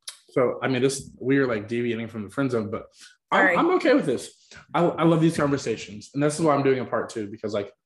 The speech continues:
Speaker 1: I love to get, like, the opposite gender perspective. So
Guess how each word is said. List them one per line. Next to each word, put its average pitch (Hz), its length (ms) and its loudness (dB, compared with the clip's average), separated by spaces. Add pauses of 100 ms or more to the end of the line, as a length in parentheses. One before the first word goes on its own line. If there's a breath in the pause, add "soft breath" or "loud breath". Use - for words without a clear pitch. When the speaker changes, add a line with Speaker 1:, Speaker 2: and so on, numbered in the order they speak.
(480)
Speaker 1:
I 117 80 -8
love 104 140 -4
to - 80 -12
get, 113 180 -2
like, 104 180 -6
the - 80 -8
opposite 101 400 -8
gender 101 260 -8
perspective. 110 640 -10 (680 loud breath)
So 139 560 2